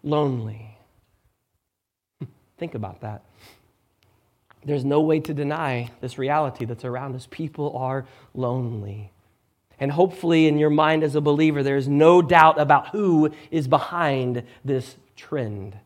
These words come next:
God told us from the very, very, very beginning, "It is not good for man to be alone." And so what does man do? Man continues to find ways, invent ways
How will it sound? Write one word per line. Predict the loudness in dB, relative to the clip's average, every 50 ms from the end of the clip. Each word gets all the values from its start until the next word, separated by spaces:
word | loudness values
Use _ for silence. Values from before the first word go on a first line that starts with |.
| _ _ _ _ _ _ _ _ _ _ _ _
God | 0 0 2 0 0
told | -4 -4 -2 0 2 2
us | 0 0
from | -2 -2 0 0
the | 0
very, | 2 2 4 4 4 4 4
very, | 4 4 4 4 2
very | 2 2 2 2 2 2
beginning, | 2 2 2 2 2 2 0 0 -2
"It | -2 -4 -4 -2
is | -4 -4 -2 0
not | 0 0 0 0 0
good | 0 2 2 2 0
for | -2 0 0 2
man | 2 2 2 2 0 0 -2 -4 -8 -12 -20 _
to | -4 -2 0 0
be | 2 2 2 2 2 0 -2 -8 -8 -2
alone." | 0 2 2 2 2 0 -2 -4 -6 -10 -12 -14 -18 -20 _ _ _ _ _ _ _ -6
And | -4 -2
so | 2 2
what | 4 6 6 4
does | 4 4
man | 4 4 4 4 2
do? | 4 4 4 2 2 -2 -6 -12 -14 -4 0
Man | 4 4 6 4
continues | 4 6 6 4 4 6 6 6 6 8 6 4 4 4
to | 2 0
find | 2 4 4 4 4 4 4 4 4 6
ways, | 6 6 6 6 6 4
invent | 4 4 2 2 4 4 4 4 4 2
ways | 0 0 2 4 4 4 2 -2